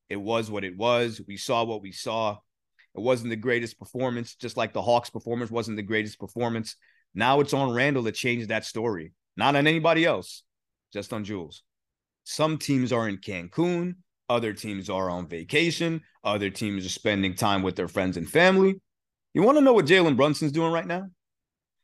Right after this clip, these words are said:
Jalen Brunson has committed to joining Team U S A, as reported by Mark Stein. That's right. Our point guard,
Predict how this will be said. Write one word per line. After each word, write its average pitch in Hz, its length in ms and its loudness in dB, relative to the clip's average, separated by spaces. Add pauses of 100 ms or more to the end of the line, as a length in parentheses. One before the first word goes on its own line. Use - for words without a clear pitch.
(320)
Jalen 220 400 6
Brunson 180 480 2
has 139 200 0
committed 143 680 0 (180)
to 147 120 -4
joining 143 580 -4
Team 165 320 -4
U 147 180 0
S 131 160 -2
A, 90 320 -4 (180)
as 120 200 -6
reported 143 420 0
by 110 140 0
Mark 110 320 -4
Stein. 95 420 -8 (520)
That's 277 180 2
right. 110 220 4 (500)
Our 220 200 6
point 156 280 2
guard, 120 400 2